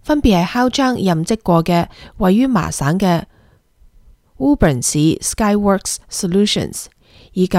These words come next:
加州 San Jose 嘅 Avago Technologies。Avago Technologies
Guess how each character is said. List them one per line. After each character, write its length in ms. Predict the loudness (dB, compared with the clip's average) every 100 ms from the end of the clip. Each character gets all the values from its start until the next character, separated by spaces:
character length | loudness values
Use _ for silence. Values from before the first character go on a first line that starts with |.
| 0
加 200 | 0 0
州 160 | 0 0
San 180 | 0 2
Jose 380 | 0 0 0 2
嘅 260 | 2 2 0
Avago 480 | 0 -2 0 -2 -2
Technologies。 920 | -4 -4 0 0 0 0 -2 -4 -8 -12 _ _ _ _ -20 _ _ _ _ -4
Avago 480 | 0 0 2 0
Technologies 840 | 0 0 2 2 2 0 -2 -2